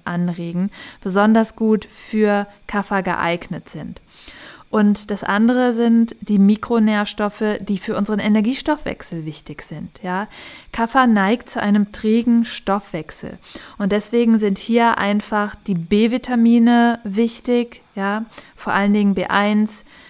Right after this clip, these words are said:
B zwei und B drei. Diese sind übrigens auch sehr wichtig für das Herz. Ja? Und dann bei den Mineralstoffen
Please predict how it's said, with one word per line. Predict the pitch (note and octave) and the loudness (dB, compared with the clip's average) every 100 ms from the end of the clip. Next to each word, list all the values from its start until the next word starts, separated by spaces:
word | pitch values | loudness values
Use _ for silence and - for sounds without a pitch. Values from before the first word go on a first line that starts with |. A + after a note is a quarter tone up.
| - | -10
B | G3+ F#3 | -6 -6
zwei | - G3 F#3+ G3+ G3+ | -4 0 2 2 0
und | - F#3 F3+ | -2 -4 -4
B | F3 | -6
drei. | - F3+ F#3+ A3+ C4+ C4+ - _ | -6 -4 0 2 0 -2 -10 _
Diese | A3 G#3+ A3 | 0 0 2
sind | G#3+ F3 | 0 0
übrigens | G3 G#3+ G3 - | -2 -2 -2 -2
auch | F#3 | -4
sehr | - G#3 G3 | 0 0 0
wichtig | G3+ G3+ - | -2 -4 -6
für | F#3+ | -6
das | E3+ - - | -6 -8 -4
Herz. | F#3+ F#3+ D4+ - - A3 | 0 0 -2 -6 -14 -8
Ja? | F#3+ G3+ C4 - _ - - - - - | -4 -4 -4 -10 _ -20 -20 -20 -20 -8
Und | A3+ G#3+ | -2 0
dann | G#3+ A3+ B3 | 2 4 4
bei | A#3 A3 A3+ A3+ A3 | 4 2 2 2 0
den | G#3+ G#3 G#3 G#3 G#3 | -2 0 2 2 0
Mineralstoffen | G#3 G#3+ G#3+ G3 F#3+ G#3+ - A#3 A3 A3+ A3 | 0 2 2 2 2 2 -2 -10 -6 -2 -2